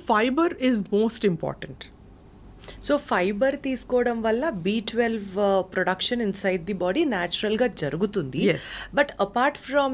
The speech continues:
Speaker 2: that, బీ ట్వెల్వ్ rich foods, if you have to take them, ఏమేమి ఉంటాయి అవి?
Speaker 1: మిల్క్, మీట్, ఎగ్స్.
Speaker 2: మిల్క్ అని మీరు చాలాసార్లు ప్రస్తావన చేస్తున్నారు కాబట్టి I
Speaker 1: Yeah.
Speaker 2: need to ask this.
Speaker 1: Yeah.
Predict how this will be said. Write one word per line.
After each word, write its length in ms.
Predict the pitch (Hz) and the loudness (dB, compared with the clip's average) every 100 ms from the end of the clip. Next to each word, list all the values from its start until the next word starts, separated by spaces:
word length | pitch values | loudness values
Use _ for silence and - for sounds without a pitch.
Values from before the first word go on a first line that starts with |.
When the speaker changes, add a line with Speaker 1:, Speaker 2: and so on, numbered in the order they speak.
| 202 165 | -2 2
Speaker 2:
that, 300 | 147 147 247 - - - 156 156 | 2 0 -4 -10 -14 -8 -6 0
బీ 100 | 254 285 269 | 2 2 2
ట్వెల్వ్ 280 | 285 277 226 | 2 2 -2
rich 180 | 233 - - | -2 -2 -6
foods, 320 | 220 233 190 - 180 | -4 -2 -2 -2 -2
if 60 | 196 | 0
you 60 | 190 | -2
have 120 | 170 | 0
to 80 | 226 226 196 | -2 0 2
take 180 | 180 156 214 | 2 2 0
them, 120 | 370 - - 196 | 0 -2 2 4
ఏమేమి 260 | 202 208 196 | 4 0 -4
ఉంటాయి 240 | 185 185 165 | -2 -4 -4
అవి? 140 | 170 165 - - - - - - - - 196 | -10 -12 -20 -20 -20 -20 -20 -20 -20 -4 2
Speaker 1:
మిల్క్, 280 | 220 311 - - - - - - - - 185 | 4 2 -2 -12 -20 -20 -20 -20 -14 -2 2
మీట్, 320 | 226 302 - - - - - - 160 | 2 2 -2 -8 -14 -20 -16 -2 -2
ఎగ్స్. 260 | 131 - - - - - - - - - - - - - - - - 165 | 0 -4 -2 -4 -8 -20 -20 -20 -20 -20 -20 -18 -20 -18 -18 -8 0 2
Speaker 2:
మిల్క్ 320 | 214 262 - 285 | 4 2 0 0
అని 140 | 277 269 | 2 2
మీరు 160 | 233 196 | 2 0
చాలాసార్లు 480 | 160 160 214 240 226 196 | 0 0 2 0 -2 -2
ప్రస్తావన 420 | 190 - 190 190 - | -2 2 0 0 0
చేస్తున్నారు 420 | 190 - 220 214 202 | 0 0 0 0 2
కాబట్టి 220 | 170 170 185 | 0 2 4
I 40 | 160 | 4
Speaker 1:
Yeah. 160 | 214 | 4
Speaker 2:
need 140 | 196 202 | 2 0
to 60 | 214 165 | -2 0
ask 180 | 151 - 156 | 0 -4 -2
this. 140 | 175 240 190 | -2 0 0
Speaker 1:
Yeah. 140 | 151 | -2